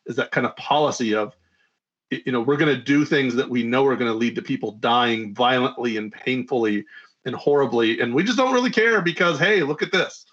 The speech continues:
you know, look at what we got. We got some money out of it. We're rich. So it's, uh, it, it's, you know, it's, it's pretty terrible in that <laughs> way. So, um, th-, this is a movie, you know, you talked about Total Recall. This is a movie, um, also, uh, you know, Starship Troopers, the other one we've been talking about a little bit.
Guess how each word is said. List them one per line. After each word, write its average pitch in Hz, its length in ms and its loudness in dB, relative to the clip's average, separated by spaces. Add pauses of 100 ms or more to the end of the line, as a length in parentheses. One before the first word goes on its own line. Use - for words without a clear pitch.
(300)
you 131 80 -10
know, 123 80 -2
look 139 140 -2
at 185 100 0
what 160 80 -2
we 151 100 0
got. 156 240 2
We 123 80 -2
got 147 160 -2
some 139 140 -6
money 156 200 2
out 113 120 -2
of 107 80 -8
it. - 80 -8
We're 123 100 0
rich. 127 500 -2
So 117 360 -6 (720)
it's, 131 200 -2
uh, 127 300 2 (880)
it, 151 180 0
it's, - 300 -2
you 143 40 2
know, 135 80 4
it's, 123 120 -2
it's - 160 -4
pretty 170 200 2
terrible 156 500 2
in 113 60 -2
that 120 240 -2
<laughs> - 0 -
way. 127 280 2 (300)
So, 156 400 2
um, 156 180 2
th-, 185 180 2
this 202 160 2
is 226 80 -2
a 220 80 4
movie, 175 220 2
you 156 40 0
know, 160 60 2
you 151 100 4
talked 160 220 -2
about 170 160 0
Total 127 220 -2
Recall. 120 320 -2
This 135 120 -4
is 196 80 -12
a 165 60 -2
movie, 131 400 0 (520)
um, 127 420 -2 (100)
also, 147 480 2
uh, 123 340 -2 (140)
you 147 60 -8
know, 120 100 -4
Starship 131 420 -4
Troopers, 160 300 0
the 139 80 2
other 139 100 2
one 139 120 0
we've 123 100 0
been 120 140 -2
talking 127 300 0
about 120 200 0
a - 20 2
little 120 200 2
bit. 117 240 0